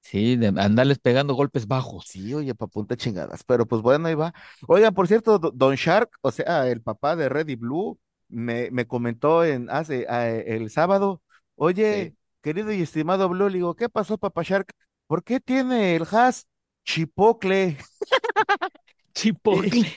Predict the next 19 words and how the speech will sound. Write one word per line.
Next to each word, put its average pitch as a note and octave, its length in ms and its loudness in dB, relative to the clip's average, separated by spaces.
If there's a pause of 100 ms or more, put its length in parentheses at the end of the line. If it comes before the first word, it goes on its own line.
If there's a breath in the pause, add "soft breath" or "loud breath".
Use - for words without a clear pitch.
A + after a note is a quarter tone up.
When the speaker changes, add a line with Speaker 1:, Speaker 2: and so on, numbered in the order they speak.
(140)
Speaker 2:
Y, - 160 -4
y G3+ 60 -4
yo - 180 0
así, A3 260 -2 (440 loud breath)
"Papá, E3 520 -2
pues F3+ 220 -2
es F3+ 140 -4
que A3+ 220 -4 (320)
el C3+ 220 0
detalle C#3+ 440 0
está F3 600 0
de C3 160 -6
que, B2 180 -4
pues A2+ 220 -8
es B2 120 -2
que D#3 100 -4
es C#3+ 80 -2
un E3+ 140 0
patrocinador". D#3 880 0